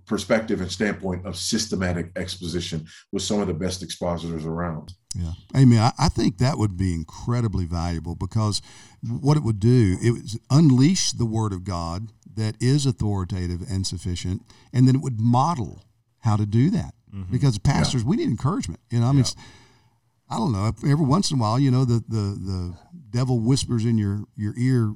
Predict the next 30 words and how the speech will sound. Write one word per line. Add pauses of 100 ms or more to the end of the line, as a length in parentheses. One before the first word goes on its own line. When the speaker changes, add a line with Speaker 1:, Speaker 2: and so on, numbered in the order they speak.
Speaker 2:
"Th-,
this
really
isn't
working. (140)
Speaker 3:
Yeah.
Speaker 2:
You
know,
this
is
not,
y-,
this
is
too
important.
You
need
to
do
something
different."
Speaker 3:
Mm-hmm. (260)
Speaker 2:
And
to
have
the
Word
of
God